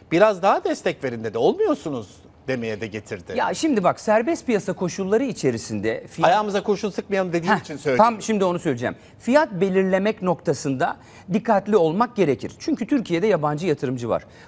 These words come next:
Speaker 2: Bu şirketlerin, marketlerin dediğin halka açıklıkları var. Bunların ortakları halk. Nasıl bankalar bizim mevduatımızı alıp kredi olarak verirken dikkatli oluyorsa bu şirketler de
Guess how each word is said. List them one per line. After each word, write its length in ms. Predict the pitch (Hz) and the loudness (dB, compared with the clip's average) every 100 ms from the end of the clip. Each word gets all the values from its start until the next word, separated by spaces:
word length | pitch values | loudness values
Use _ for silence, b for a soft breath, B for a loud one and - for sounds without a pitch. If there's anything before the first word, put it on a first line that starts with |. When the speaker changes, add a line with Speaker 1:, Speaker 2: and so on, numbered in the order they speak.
| 208 | -6
Speaker 2:
Bu 80 | |
şirketlerin, 720 | 247 233 - 180 - 165 196 175 | -2 -2 0 -2 0 0 0 0
marketlerin 600 | 160 - 165 165 175 165 | 0 0 -4 -2 -2 -2
dediğin 240 | 135 165 | -2 -4
halka 320 | 151 147 147 | -2 -2 2
açıklıkları 720 | 143 - 135 127 117 110 123 123 | 0 -2 -6 -2 -2 0 0 2
var. 140 | 101 | 0
Bunların 280 | 139 151 160 | 0 -2 0
ortakları 520 | 139 147 139 143 156 B B | -2 0 -2 -2 -4 B B
halk. 240 | - 147 143 B B | 0 2 2 B B
Nasıl 380 | - 269 254 214 | 0 2 2 2
bankalar 540 | 185 185 196 180 170 B B | 2 2 2 2 2 B B
bizim 400 | 143 175 202 262 | -2 2 4 4
mevduatımızı 920 | 226 208 170 175 165 185 170 151 170 170 | 4 2 4 4 4 0 0 2 2 4
alıp 280 | 156 175 - B B | 4 2 -2 B B
kredi 260 | - 180 175 | 4 4 4
olarak 380 | 156 160 165 156 | 4 4 2 2
verirken 440 | 165 165 180 151 | 2 2 0 0
dikkatli 380 | 147 180 160 202 | 0 0 2 2
oluyorsa 400 | 190 135 127 262 | 2 0 -2 -4
bu 80 | 247 | -4
şirketler 600 | 240 185 214 - 262 220 | -4 -2 -2 0 0 2
de 160 | - | 0